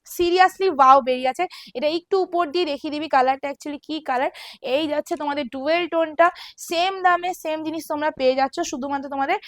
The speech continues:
কালারগুলো আলাদা আলাদা নিতে হবে, ঠিক আছে? এটা আছে তোমাদের ব্লাউজ পিসটা, এই যাচ্ছে তোমাদের ব্লাউজ পিসটা, কি ভালো দেখতে কালারটা। এই, এই কালারটা কিন্তু খুব সুন্দর লাগছে, তোমাদের কেমন লাগছে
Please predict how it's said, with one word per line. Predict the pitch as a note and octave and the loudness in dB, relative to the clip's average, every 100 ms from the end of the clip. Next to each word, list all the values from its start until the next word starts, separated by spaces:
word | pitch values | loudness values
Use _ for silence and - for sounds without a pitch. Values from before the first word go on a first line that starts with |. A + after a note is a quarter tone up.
| - - C#4+ | -18 2 6
কালারগুলো | C4+ D4 E4+ F4 E4+ | 8 8 6 6 8
আলাদা | C4+ C4 C4 | 8 8 6
আলাদা | C4 C4+ A#3+ | 2 0 -4
নিতে | A3+ B3 | -2 0
হবে, | A#3 A#3+ | 0 -2
ঠিক | G4+ | -2
আছে? | A#4 C4+ | 0 0
এটা | C#4 C4+ | -2 -2
আছে | C#4 | -4
তোমাদের | C4+ C#4+ A#4 - - - G#3 | -4 0 -2 -2 -12 -8 2
ব্লাউজ | C#4+ D4 E4 - | 6 6 6 0
পিসটা, | C#4 - F3+ C4+ D4+ | -6 -6 -6 -2 0
এই | E4+ | 0
যাচ্ছে | C#4+ D#4 C#4 | 0 -4 -6
তোমাদের | C#4 D#4 A#3+ | -2 -2 2
ব্লাউজ | A#3+ B3 - B3+ | 2 2 0 -10
পিসটা, | - A#3+ - | -8 -8 -6
কি | C#4+ A#3+ | -8 0
ভালো | C#4 C#4 D#4 E4+ A3+ B3+ | 2 4 4 2 0 -2
দেখতে | B3+ _ D4 C4+ | -2 _ -2 4
কালারটা। | B3 B3 A#3+ A#3+ - - - - | 6 6 6 2 0 -6 -8 -2
এই, | G4+ E4 | 0 0
এই | D#4 | 4
কালারটা | D4 C#4+ D#4+ F4 | 6 8 6 0
কিন্তু | G4+ - | -2 2
খুব | G#4 A#4 | 2 2
সুন্দর | G#4 F4 D4+ C4+ | -2 4 6 8
লাগছে, | B3 B3+ | 4 0
তোমাদের | D4 D#4+ E4+ | 0 0 0
কেমন | D#4+ D#4+ | 0 2
লাগছে | D#4+ | 2